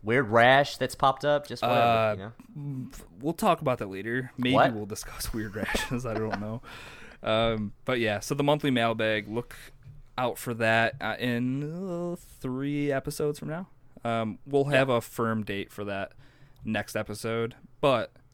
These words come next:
Speaker 1: Right.
Speaker 2: something you guys can look forward to where, um, I don't know, we love hearing from you guys. Uh, we love getting feedback from you guys. And speaking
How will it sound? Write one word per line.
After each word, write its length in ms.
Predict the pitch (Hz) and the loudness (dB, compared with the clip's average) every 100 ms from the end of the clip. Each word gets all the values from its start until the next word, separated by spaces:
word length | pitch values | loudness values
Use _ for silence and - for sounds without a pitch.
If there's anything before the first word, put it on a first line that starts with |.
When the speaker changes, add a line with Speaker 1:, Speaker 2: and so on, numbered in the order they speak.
| _ | _
Speaker 1:
Right. 100 | - | -2
Speaker 2:
something 240 | 165 160 | 0 0
you 60 | 139 | 0
guys 180 | 127 113 | 2 0
can 80 | 107 | -4
look 80 | 101 | -8
forward 280 | 95 92 | -8 -8
to 180 | 98 95 - | -8 -12 -12
where, 280 | 90 101 95 92 | -10 -8 -6 -8
um, 140 | 98 - - - - - - - - - | -10 -14 -20 -20 -20 -20 -20 -20 -20 -12
I 20 | |
don't 80 | 123 | -8
know, 160 | 107 107 | -6 -8
we 100 | - | -4
love 160 | 110 110 | -2 0
hearing 160 | 113 110 | -2 -4
from 140 | 110 | -6
you 80 | 107 | -6
guys. 320 | 104 98 - - - | -6 -8 -10 -16 -12
Uh, 140 | 95 | -8
we 60 | 98 | -8
love 140 | 101 | -8
getting 140 | 98 95 | -8 -8
feedback 300 | 104 104 101 | -8 -6 -6
from 140 | 107 | -6
you 40 | 107 | -4
guys. 200 | 113 113 - - - | -4 -6 -12 -20 -6
And 220 | 147 151 | -4 -2
speaking 840 | - - - 208 254 240 151 117 | -4 -8 -6 -4 -4 -2 -2 -4